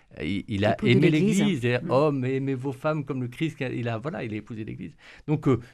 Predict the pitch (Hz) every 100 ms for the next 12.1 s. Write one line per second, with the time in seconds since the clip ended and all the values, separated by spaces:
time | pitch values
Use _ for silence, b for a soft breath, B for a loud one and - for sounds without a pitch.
0 | - 107 123 156 - 123 110 117 98 -
1 | 269 277 104 104 98 95 - 101 92 92
2 | 90 80 80 87 80 - 127 185 123 B
3 | B 190 196 202 - 127 - 131 165 151
4 | 117 127 151 - 104 110 123 117 - 117
5 | 107 92 82 B B B - 73 64 78
6 | 65 - - 120 - 95 104 101 98 92
7 | 147 - 262 98 _ _ _ _ _ _
8 | _ - 131 107 101 - 151 170 B B
9 | B - 165 120 - - 180 B B B
10 | - 131 156 156 151 131 127 - 120 107
11 | 98 95 98 - 104 95 - 117 - -